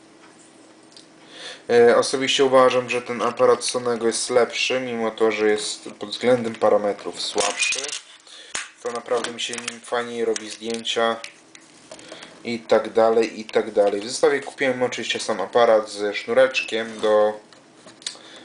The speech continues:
tej osłony, ale sznureczek sobie przyłożyłem do Soniaka, zobaczcie sobie. O. W Soniaku teraz mam sznureczek. No, nie widać, za krótki jest, żeby wam pokazać.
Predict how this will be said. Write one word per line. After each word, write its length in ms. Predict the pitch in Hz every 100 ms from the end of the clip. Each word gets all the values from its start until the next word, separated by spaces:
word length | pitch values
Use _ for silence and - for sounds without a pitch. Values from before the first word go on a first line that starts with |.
| - - -
tej 100 | 110
osłony, 520 | 117 - 127 120 120
ale 280 | 110 117 110
sznureczek 420 | - 127 120 113
sobie 160 | - 113
przyłożyłem 380 | - 110 107 107
do 100 | 104
Soniaka, 480 | - 107 98 - -
zobaczcie 440 | 98 92 - -
sobie. 320 | 87 85 82 87 - - - - - - -
O. 140 | 87 - - - - - - - - - -
W 60 |
Soniaku 380 | - 120 113 -
teraz 280 | - 110 104
mam 180 | 113 104
sznureczek. 680 | - 113 131 - 113 123 - - - - - - _ -
No, 220 | 147 143 123
nie 120 | 120
widać, 340 | 113 107 104
za 60 | 98
krótki 380 | - 101 - 98
jest, 120 | 95
żeby 240 | 90 98
wam 180 | 101 98
pokazać. 640 | - - 92 92 101 -